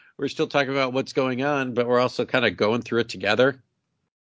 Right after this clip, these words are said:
Um, there are those people who are completely blind to it and j-, don't even care. And, man, I just don't wanna be associated with those people. Um,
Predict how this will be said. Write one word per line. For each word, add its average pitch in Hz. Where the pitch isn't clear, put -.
Um, 107
there 107
are 113
those 127
people 139
who 127
are 135
completely 143
blind 143
to 101
it 92
and 107
j-, 98
don't 117
even 113
care. 110
And, 98
man, 117
I 143
just -
don't 135
wanna 120
be 95
associated 104
with 117
those 120
people. 131
Um, 101